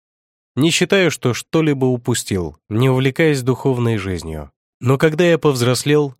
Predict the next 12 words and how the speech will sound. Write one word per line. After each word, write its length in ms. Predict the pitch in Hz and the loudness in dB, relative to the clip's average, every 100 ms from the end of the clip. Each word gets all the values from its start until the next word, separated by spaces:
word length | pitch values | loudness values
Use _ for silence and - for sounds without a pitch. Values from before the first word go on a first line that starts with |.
| _ - | _ -4
то 140 | 120 | 0
задался 600 | 107 107 98 120 131 147 | 0 -2 -2 -2 0 -2
вопросом 600 | 139 135 110 107 - 120 | 0 -2 -2 -4 -2 -2
о 80 | 113 | -2
главных 460 | 104 120 135 135 117 | -2 -2 0 -2 -2
загадках 560 | 113 107 120 - 113 | -2 -2 -4 -4 -6
бытия 500 | 110 107 - 92 101 | -4 -4 -4 -4 -2
и 100 | 107 95 | -2 -4
отправился 680 | 92 - 143 143 135 139 | -6 -4 -2 0 -2 -2
на 140 | 131 117 | -2 -2
поиск 360 | 113 107 - | -2 -2 -2
ответов. 640 | 107 98 92 85 82 - | -6 -4 -6 -6 -12 -16